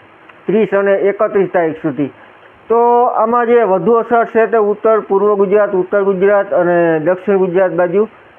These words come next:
અ, અને મધ્ય ગુજરાત બાજુ થોડીક બીજા વિસ્તારો કરતાં કદાચ વધુ અસર રહેશે, જેમાં દક્ષિણ સૌરાષ્ટ્ર પર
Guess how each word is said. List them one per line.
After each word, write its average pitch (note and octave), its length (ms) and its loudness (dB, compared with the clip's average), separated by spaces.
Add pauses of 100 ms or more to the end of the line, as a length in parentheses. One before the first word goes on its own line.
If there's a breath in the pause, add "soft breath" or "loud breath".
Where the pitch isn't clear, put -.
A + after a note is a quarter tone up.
અ, D3 40 -2
અને D#3+ 400 0
મધ્ય F3 320 0
ગુજરાત F#3 280 0
બાજુ F3 440 -2 (180)
થોડીક G3 240 -2 (340)
બીજા F#3 280 0
વિસ્તારો G3+ 380 0
કરતાં G3 320 -2
કદાચ F#3+ 300 0 (120)
વધુ E3 380 0
અસર F3 320 -2
રહેશે, F3+ 300 -2
જેમાં E3+ 360 -2
દક્ષિણ F3 380 -2
સૌરાષ્ટ્ર F#3+ 560 -2
પર G3+ 260 -4